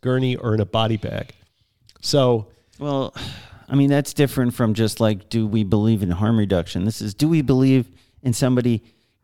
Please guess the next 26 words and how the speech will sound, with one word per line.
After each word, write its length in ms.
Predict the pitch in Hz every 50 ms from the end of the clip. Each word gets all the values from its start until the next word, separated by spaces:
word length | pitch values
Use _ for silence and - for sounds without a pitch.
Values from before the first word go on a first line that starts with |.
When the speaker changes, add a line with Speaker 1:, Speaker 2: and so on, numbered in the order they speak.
| - - - 143 - _ -
Speaker 2:
basically 540 | - 196 220 202 - 196 175 - 135 117 110
taking 840 | - - - 135 131 - - 135 131 123 120 117 117 110 92 78
people's 460 | - - - 139 - - 113 110 101 101
lives 480 | 101 101 104 104 104 104 104 101 95
into 300 | 107 107 107 - 117 107
her 180 | 98 95 82 69
own 200 | 92 110 107 101
hands 560 | 98 104 104 101 98 95 95 98 95 - - - - -
with 200 | - 127 117 -
no 160 | 123 113 110
formal 380 | 104 - - 120 117 113 110 107
training, 480 | - - 160 156 151 143 139 135 135 127
oversight, 600 | - 120 127 117 120 120 107 - 123 113 113 110
or 80 | 110
regulation? 760 | 104 107 107 101 104 98 98 101 92 90 - - - - 78 - _ _ -
Speaker 1:
Yeah. 220 | 127 123 113 90 85 - _ _
Speaker 2:
Um, 440 | - 107 110 110 107 104 101 98 95 _ _ _ _ _ _ _ _ _ _ _ - -
well, 100 | 101 92
that's 300 | 92 95 87 87 - -
another 260 | 87 - 113 120 120
question. 600 | - - - 117 113 123 120 - - - 90 90 90
I 100 | 92 110
mean, 340 | 104 104 101 101 95 92 - _ _ _ _ _ - - - - - _ _ _ _ _ _ _ - -
Speaker 1:
I 40 | 131
mean, 160 | 123 127 120
she 680 | 117 - - 151 143 139 135 131 127 127 123 120 110